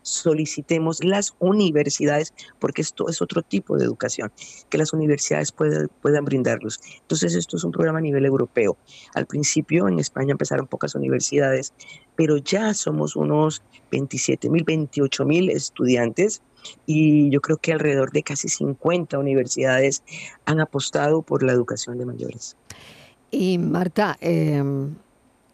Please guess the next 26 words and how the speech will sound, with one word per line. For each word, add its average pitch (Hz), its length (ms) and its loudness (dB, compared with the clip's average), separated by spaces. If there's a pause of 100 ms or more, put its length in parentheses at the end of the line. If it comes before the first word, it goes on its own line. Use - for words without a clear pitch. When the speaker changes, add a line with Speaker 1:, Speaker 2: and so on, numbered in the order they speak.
(160)
Speaker 2:
es 151 160 -2
verdad 175 300 2
que 165 440 2
he 170 220 2
oído 170 260 4
que 160 160 -2
dices 160 400 0
que 147 460 -2 (140)
el 170 180 2
sofá 190 640 0 (1200)
te 202 140 2
mata 170 320 0
el 156 120 2
alma. 143 520 -2 (760)
Te 180 80 -4
Speaker 1:
Sí, - 220 -2
Speaker 2:
mata 208 240 4
el 202 140 2
Speaker 1:
te 202 40 2
Speaker 2:
alma 214 300 2
Speaker 1:
cuento 175 80 -6
Speaker 2:
y 185 40 0
Speaker 1:
una 190 80 2
Speaker 2:
las 185 120 2
Speaker 1:
cosa. 185 120 4
Speaker 2:
neuronas. 170 880 0